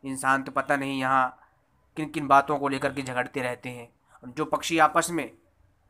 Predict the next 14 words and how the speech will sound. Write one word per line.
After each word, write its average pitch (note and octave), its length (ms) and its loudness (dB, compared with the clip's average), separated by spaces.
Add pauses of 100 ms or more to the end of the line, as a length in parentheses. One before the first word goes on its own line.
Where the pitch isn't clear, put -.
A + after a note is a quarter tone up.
(200)
झगड़ा C3+ 320 4
भी F#3+ 120 2
नहीं F#3 140 0
करते C3 320 0
इतना B2+ 240 -2
ज़्यादा, A#2+ 380 -2 (920)
उन्हीं D3+ 260 -4
के D#3 100 0
ही D3 160 2
आशियाने C#3 500 2
छीने B2+ 320 -10
जा A#2 160 0
रहे A#2 260 -10
हैं। A2+ 300 -18